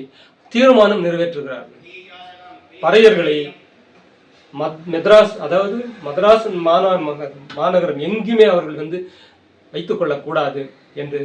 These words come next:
திட்டம் அன்றைக்கே பண்ணி, இன்றைக்கு வரைக்கும் அந்த, அந்த திட்டத்தை இன்றைய வடுக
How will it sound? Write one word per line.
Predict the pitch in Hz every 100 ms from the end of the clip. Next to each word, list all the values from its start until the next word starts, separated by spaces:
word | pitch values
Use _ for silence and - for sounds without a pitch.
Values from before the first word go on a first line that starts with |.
| 139 -
திட்டம் | 170 208 180 156 147
அன்றைக்கே | 170 208 208 202 151 - _ _ _
பண்ணி, | 135 156 160 - _ - _ _ _ _ _ _
இன்றைக்கு | 156 208 226 226 - 196
வரைக்கும் | 185 185 220 226 -
அந்த, | 170 160 151
அந்த | 165 165
திட்டத்தை | 185 226 220 220 220 175
இன்றைய | 196 208 220 208 208 180 170 151
வடுக | 170 190